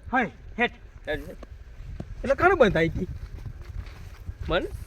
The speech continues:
Speaker 1: હા, ભેંસ કોણ બંધાઈ?
Speaker 2: મી? કાળભા ને?
Speaker 1: એટલે કાળભા જતા રહ્યા. આ મૂલવે કના પહાડ થઈને તું?
Speaker 2: કોઈ ઘોડા બે આયા છે.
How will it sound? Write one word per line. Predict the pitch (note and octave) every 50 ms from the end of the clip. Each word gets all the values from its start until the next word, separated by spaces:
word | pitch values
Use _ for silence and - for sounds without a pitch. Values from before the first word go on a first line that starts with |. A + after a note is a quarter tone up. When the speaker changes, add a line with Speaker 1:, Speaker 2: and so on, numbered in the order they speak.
| - - -
Speaker 1:
હા, | G#3 G3+
ભેંસ | D#3 G3 B3 E4 E4 -
કોણ | - F4 F4+ F#4+
બંધાઈ? | F#4 E4 A3+ C4+ C4+ B3+ G3+ - - -
Speaker 2:
મી? | - A#3 D#4+ F#4+ G4+ F4+ - - - - - - - - - - - _ - - - - - - - - - -
કાળભા | - B3 C4 B3 G3 C#4 D4+ D4+
ને? | C#4+ B3+
Speaker 1:
એટલે | B3 B3 - - - - - - - - - - - - - - - - A#3+ -
કાળભા | A#3+ A#3 G#3+ E3+ F#3 B3
જતા | B3+ B3 E4 D#4+ F4+ F4 D#4
રહ્યા. | B3+ G3+ D#3+ - - - - _ - - - - - -
આ | D4+
મૂલવે | A#3+ A3+ B3 C4 D#4+ F4+ F#4
કના | F4+ D#4+ D4+ C#4 B3
પહાડ | A#3+ G#3+ G#3 G#3 F3+
થઈને | F3+ F3+ E3
તું? | E3 E3+ F3 - - - - - - - - - - - - -
Speaker 2:
કોઈ | C4 C4+ C#4
ઘોડા | A3 A3+ A3+ A3+ B3+ B3
બે | C4 B3+
આયા | B3+ B3 A#3 A#3 A#3+ A#3
છે. | A3 A3